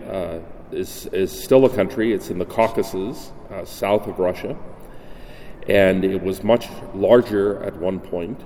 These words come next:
Uh, the Armenians in the early part of the last century suffered a, a great, uh, genocidal event by the Ottoman Turks, where they killed millions of Armenians.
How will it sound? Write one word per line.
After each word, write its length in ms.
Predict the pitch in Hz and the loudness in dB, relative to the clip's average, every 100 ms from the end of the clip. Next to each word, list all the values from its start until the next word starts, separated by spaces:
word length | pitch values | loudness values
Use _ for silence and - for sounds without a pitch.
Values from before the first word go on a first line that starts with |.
| - - 95 | -18 -14 -6
Uh, 160 | 90 | -6
the 180 | 85 87 | -2 0
Armenians 840 | 92 98 107 107 95 92 92 - - - - - - | 0 2 2 2 2 0 -4 -8 -14 -14 -12 -12 -4
in 120 | 92 | 2
the 120 | 92 | 6
early 240 | 101 101 | 8 8
part 260 | 95 104 95 | 6 8 6
of 80 | 90 | 6
the 80 | 87 | 6
last 320 | 98 101 - | 6 4 0
century 460 | 95 87 98 90 | -2 -2 -2 -2
suffered 500 | 90 - 104 98 101 87 | -2 -2 -2 0 0 -2
a, 320 | 92 87 85 - | -4 -4 -6 -8
a 180 | 90 87 | -8 -6
great, 420 | 92 90 104 98 - - | 0 2 2 2 -8 -12
uh, 260 | - 90 85 82 - | -10 -8 -10 -10 -12
genocidal 880 | - 110 110 - 120 101 95 95 87 | 0 2 2 2 4 4 4 2 0
event 500 | 90 101 104 - - - - - - - - | 0 2 2 0 -12 -14 -14 -14 -14 -14 -4
by 180 | 92 92 | 0 2
the 160 | 87 | 0
Ottoman 420 | 80 101 90 90 87 | 2 2 2 -2 -2
Turks, 460 | 139 117 - - | 2 2 2 -10
where 140 | - 90 | -8 -2
they 140 | 90 | -2
killed 360 | 87 98 90 90 | -2 -2 -2 -2
millions 640 | 95 123 101 87 87 85 | 0 2 2 0 -2 -8
of 180 | - 90 | -6 0
Armenians. 840 | 92 92 101 95 87 85 - - | 2 2 0 0 -2 -4 -8 -10